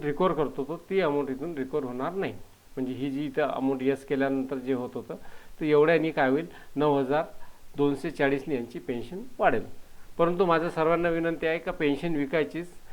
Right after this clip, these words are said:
कारण की काय होते, समजा आपल्याला हे जरी आपण नऊ टक्क्यांनी भरत असू, तरी आपल्याला जर हेच पैसे आपण नऊ लाख अठ्ठावीस हजार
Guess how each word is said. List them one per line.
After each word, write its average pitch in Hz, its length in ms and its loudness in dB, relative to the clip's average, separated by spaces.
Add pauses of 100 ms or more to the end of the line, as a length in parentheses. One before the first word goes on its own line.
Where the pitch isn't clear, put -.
(200)
कारण 151 220 4
की 160 140 -6
काय 147 180 4
होते, 139 220 0
समजा 151 240 0
आपल्याला 151 520 2
हे 143 200 -2
जरी 165 180 2
आपण 160 180 2
नऊ 151 200 6
टक्क्यांनी 160 400 0
भरत 143 280 2
असू, 143 240 0 (400)
तरी 165 80 0
आपल्याला 156 500 2
जर 165 160 -2
हेच 156 200 -6
पैसे 139 360 0
आपण 143 240 -2
नऊ 139 260 2
लाख 143 340 0
अठ्ठावीस 139 640 0
हजार 131 220 0